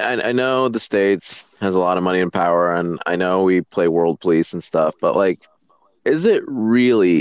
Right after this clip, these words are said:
is it really our responsibility to treat, like, less developed countries like they're our child? We're like, "Oh, well, you haven't behaved well, so we're just gonna take that away, El Salvador." Like, is that really the state's job? So, like,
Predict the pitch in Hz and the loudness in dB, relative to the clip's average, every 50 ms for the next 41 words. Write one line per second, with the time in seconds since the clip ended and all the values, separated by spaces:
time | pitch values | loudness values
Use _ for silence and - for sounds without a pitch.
0 | - - - 104 113 120 135 120 - - - 69 95 101 107 110 113 110 110 107 | 0 0 -2 -2 0 0 0 0 -2 -2 -4 -2 0 2 4 4 4 4 4 2
1 | 92 - 80 90 92 95 98 - - - 95 95 92 90 - 101 87 78 90 87 | 2 2 2 2 0 0 -2 -2 -4 -4 -2 -2 -2 -2 -4 -6 -4 -2 0 2
2 | 87 90 90 85 87 87 82 82 85 76 - - - 98 90 90 90 87 - - | 2 2 2 2 2 2 2 2 0 -2 -4 -4 -2 2 2 4 2 2 0 -2
3 | _ _ - 69 78 - - 87 90 95 92 90 - - - 95 82 82 92 87 | _ _ -6 -6 -6 -4 -6 -2 0 0 0 0 -4 -4 -4 -4 -2 0 0 0
4 | 87 85 - - - - 104 87 87 - - 85 82 73 - 87 82 78 - 92 | 0 0 -2 -4 -6 -6 -4 -4 -4 -4 -2 -2 -2 0 0 -2 -4 -2 -2 -2
5 | 87 85 87 85 80 80 - - - - 80 80 85 92 107 110 107 107 107 101 | 0 0 0 0 -2 -2 -6 -8 -8 -4 -2 0 0 0 0 0 0 0 0 2
6 | 101 98 92 - 71 104 143 202 226 220 175 151 135 139 143 143 143 151 147 147 | 0 0 0 -2 -2 0 0 0 0 0 0 0 0 0 0 0 0 0 -2 -2
7 | 147 147 147 151 143 143 143 143 147 160 190 233 233 - 175 160 - 175 180 - | -2 -2 -4 -2 -2 -2 0 2 2 2 2 0 -2 -2 -2 0 0 0 -2 -4
8 | - 160 151 151 147 151 - - 160 156 - - 165 156 156 147 - - 165 151 | -6 -4 -2 0 -2 -2 -4 -8 -12 -12 -6 -4 -2 -2 -2 -2 -2 -2 -4 -4
9 | 151 - - 165 160 156 156 156 160 165 185 214 233 226 208 175 - - 127 113 | -4 -2 -4 -2 0 0 0 0 0 2 2 2 2 2 0 -2 -2 -4 -2 -2
10 | 107 104 110 110 127 139 147 131 160 175 - _ _ _ _ _ _ _ _ - | 0 -2 -2 0 0 0 0 0 0 -2 -4 _ _ _ _ _ _ _ _ -14
11 | 139 147 190 214 185 - 120 131 135 143 151 151 151 147 147 151 - - - 156 | -6 -4 -2 -2 -2 -2 0 0 2 2 4 4 2 2 2 0 -2 -2 -2 0
12 | 151 147 143 - - - 151 143 143 143 139 139 139 _ _ _ _ _ - _ | 0 0 0 -2 -6 -4 -2 -2 0 0 -2 -4 -6 _ _ _ _ _ -20 _
13 | _ _ - - 156 156 151 139 - - - 123 143 135 127 | _ _ -4 -2 0 0 0 0 -2 -4 -4 -2 -2 -2 -2